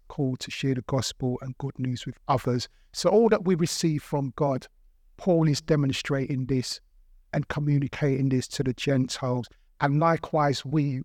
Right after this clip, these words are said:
would be classed as a Gentiles, but we're inherited and grafted into the, to the new humanity, God's church. We're also called to demonstrate that picture of the church. Verse eight, he says, "To me, though I am the very least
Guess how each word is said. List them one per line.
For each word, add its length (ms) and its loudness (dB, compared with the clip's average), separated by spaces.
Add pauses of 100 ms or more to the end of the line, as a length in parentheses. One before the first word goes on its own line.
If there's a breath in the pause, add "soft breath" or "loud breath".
would 180 -6
be 120 -4
classed 400 -2
as 120 -4
a 60 -4
Gentiles, 560 -2
but 180 -4
we're 220 -2
inherited 540 -2
and 100 -2
grafted 540 0
into 500 0
the, 120 0 (400)
to 140 0
the 200 0 (100)
new 400 2 (100)
humanity, 800 -2
God's 280 -2
church. 440 -6 (320)
We're 300 6
also 380 -2
called 380 -6
to 200 -14
demonstrate 680 0
that 200 -4
picture 380 -4
of 240 -2
the 100 0
church. 540 -4 (1700)
Verse 280 4
eight, 340 0
he 120 0
says, 340 -2
"To 160 -6
me, 360 4 (320 soft breath)
though 140 6
I 100 6
am 180 4
the 80 2
very 300 2
least 580 -2